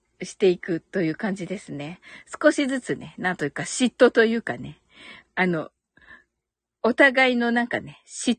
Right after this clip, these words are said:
妬とかね、あの、男性がね、あの、なんていうの、あんまり、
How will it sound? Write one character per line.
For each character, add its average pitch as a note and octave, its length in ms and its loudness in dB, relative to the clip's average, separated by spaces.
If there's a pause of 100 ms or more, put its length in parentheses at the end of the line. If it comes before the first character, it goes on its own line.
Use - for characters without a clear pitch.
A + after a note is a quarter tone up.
(100)
妬 A3 160 4 (240)
と G3+ 100 0
か B2+ 140 -4
ね、 D3 240 -14 (400)
あ F#3+ 120 -4
の、 F3 360 -4 (320)
男 A#3+ 260 4
性 A3+ 220 2
が A3+ 140 0
ね、 A3 260 -6 (220)
あ G3+ 120 -4
の、 F3 540 -4 (1400)
な G3 120 -4
ん G3 40 -8
て - 80 -6
い E3 40 -2
う D#3 40 -4
の、 C#3+ 260 -10 (800)
あ F#3+ 100 2
ん G3 100 0
ま F#3+ 120 2
り、 F#3+ 240 -2